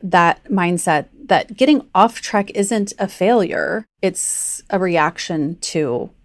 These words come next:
life. It's a reaction to changing circumstances around you. It's not a bad thing. So I just always encourage people to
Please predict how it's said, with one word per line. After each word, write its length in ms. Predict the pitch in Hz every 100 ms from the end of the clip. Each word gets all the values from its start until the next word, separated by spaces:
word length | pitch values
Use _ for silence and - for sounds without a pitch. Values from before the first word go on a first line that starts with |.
| _ -
life. 520 | 202 - - - - 196
It's 160 | 196
a 80 | 165
reaction 880 | 156 151 156 170 - 175 156 160 165
to 560 | - - 170 160 156 160 _
changing 840 | - 220 214 202 214 208 208 202 -
circumstances 680 | 262 330 285 156 156 170
around 320 | 180 247 294
you. 360 | - - - 202 _ -
It's 160 | 202
not 240 | 190 185 220
a 40 |
bad 440 | 175 143 180 175 -
thing. 400 | 50 - 190 - _ _
So 300 | - 214 - _ -
I 140 | 196
just 180 | 202 202
always 220 | 180 185
encourage 460 | 196 175 175 170 -
people 520 | - 196 175 170 170
to 800 | 170 190 175 170 170 165 165